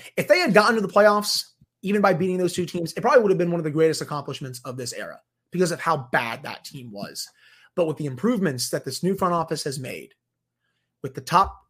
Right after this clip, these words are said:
six still there and the core players especially still there, you still have, I think, one of the greatest head coaches in the sport right now. Everyone should be motivated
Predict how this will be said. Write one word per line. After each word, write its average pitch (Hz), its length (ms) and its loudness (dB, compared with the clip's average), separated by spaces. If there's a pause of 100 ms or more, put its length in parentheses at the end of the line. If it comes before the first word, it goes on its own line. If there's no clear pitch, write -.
(140)
six - 340 -2
still 170 240 2
there 139 180 -2
and 143 140 -10
the 131 40 -8
core 190 260 0
players 151 260 -4
especially 147 340 -6
still 139 220 -6
there, 135 120 -6
you 120 120 -10
still 175 180 -4
have, 160 260 0 (300)
I 180 160 6
think, 170 160 -2
one 156 120 -4
of 147 40 -6
the 143 80 -8
greatest 139 300 -6
head 127 180 -10
coaches 123 540 -10 (260)
in 139 140 -6
the 127 80 -8
sport 123 280 -6
right 117 220 -8
now. 113 360 -12 (1500)
Everyone 156 560 4
should - 180 -6
be 143 80 -2
motivated 120 680 -8